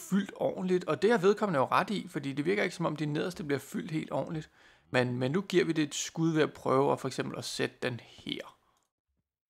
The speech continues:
Kan I se? Nu fylder den i hvert fald hurtigt. Jeg håber da, at, at det nederste også bliver fyldt nu,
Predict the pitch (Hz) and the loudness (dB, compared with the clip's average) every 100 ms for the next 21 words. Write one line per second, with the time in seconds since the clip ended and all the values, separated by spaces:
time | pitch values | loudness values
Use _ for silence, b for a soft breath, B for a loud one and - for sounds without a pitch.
0 | _ _ _ _ _ _ _ _ _ _ | _ _ _ _ _ _ _ _ _ _
1 | - - - - 151 208 175 160 147 127 | -18 -12 -12 -4 0 0 4 8 8 8
2 | 120 - - - 120 - - - - b | 4 4 0 -6 -2 0 0 -2 -18 b
3 | b b b 117 123 135 233 196 113 - | b b b 6 10 10 10 8 8 4
4 | 131 131 127 165 175 123 131 - 135 - | 0 2 2 0 4 6 6 4 0 2
5 | 165 147 147 | 0 2 0